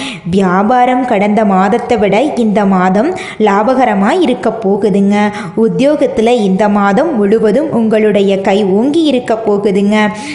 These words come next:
வெளிநாடு போவதற்கு விசா கிடைப்பதற்கு வாய்ப்பு இருக்குதுங்க. பைரவரை வழிபாடு செய்வது உங்க வாழ்க்கையில மேன்மையான ஏற்றத்தை கொடுக்குங்க.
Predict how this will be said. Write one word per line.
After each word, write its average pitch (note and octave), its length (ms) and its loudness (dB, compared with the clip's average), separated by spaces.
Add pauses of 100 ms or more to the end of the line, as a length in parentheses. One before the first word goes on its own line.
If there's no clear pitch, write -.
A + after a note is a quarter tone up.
(120)
வெளிநாடு A3 640 0
போவதற்கு B3+ 720 0
விசா G#3+ 360 0
கிடைப்பதற்கு A#3+ 720 -2
வாய்ப்பு A#3+ 380 0
இருக்குதுங்க. G#3+ 540 0 (480)
பைரவரை A3+ 600 2
வழிபாடு G#3+ 540 0
செய்வது G#3+ 520 0
உங்க C4 240 0
வாழ்க்கையில A3 760 0
மேன்மையான D4 640 0
ஏற்றத்தை A3 640 -2
கொடுக்குங்க. G#3+ 680 0